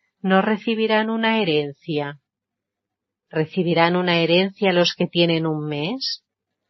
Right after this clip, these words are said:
Ya que habéis recibido vuestra herencia,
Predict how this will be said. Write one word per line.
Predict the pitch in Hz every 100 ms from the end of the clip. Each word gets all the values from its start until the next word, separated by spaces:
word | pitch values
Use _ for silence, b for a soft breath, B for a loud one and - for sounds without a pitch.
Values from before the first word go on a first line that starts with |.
| _ _ _ _ _ _ _ _ _
Ya | 196
que | 220 254
habéis | 170 175 202
recibido | 190 185 180 151 196 226 160
vuestra | 147 139 - 156 143
herencia, | 147 196 226 - 165 151